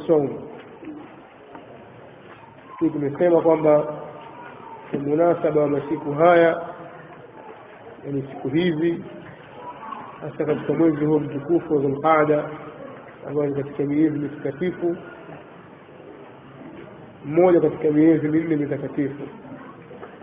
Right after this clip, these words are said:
bali pia ni mmoja katika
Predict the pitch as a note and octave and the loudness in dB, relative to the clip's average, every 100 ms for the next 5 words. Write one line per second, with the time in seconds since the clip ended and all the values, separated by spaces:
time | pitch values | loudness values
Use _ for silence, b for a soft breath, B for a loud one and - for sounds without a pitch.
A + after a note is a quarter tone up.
0 | - - - - D3+ D#3+ E3 D#3+ E3 D#3 | -20 -20 -20 -14 2 4 6 4 2 4
1 | D3+ D#3 F#3 F3+ D#3+ D3 - D3 D3+ D3+ | 2 4 4 6 4 2 0 2 4 2
2 | D3+ | 0